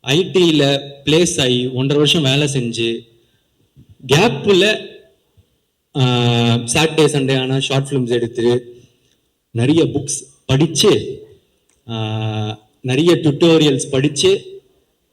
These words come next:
தான் நான் வந்து, ஆ, இங்க வந்திருக்கேன்.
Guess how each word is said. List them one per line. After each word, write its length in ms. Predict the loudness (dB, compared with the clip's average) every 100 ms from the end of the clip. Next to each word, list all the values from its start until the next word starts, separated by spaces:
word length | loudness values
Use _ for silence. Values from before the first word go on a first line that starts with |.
| _ _ _ _ _ _ -2
தான் 560 | 0 0 -2 -12 -20 _ _ _ _
நான் 200 | -2 0
வந்து, 560 | 0 2 4 4 4 2
ஆ, 340 | -2 -4 -8 -12 -16 -14
இங்க 160 | -4 -2
வந்திருக்கேன். 480 | -2 -2 -4 -6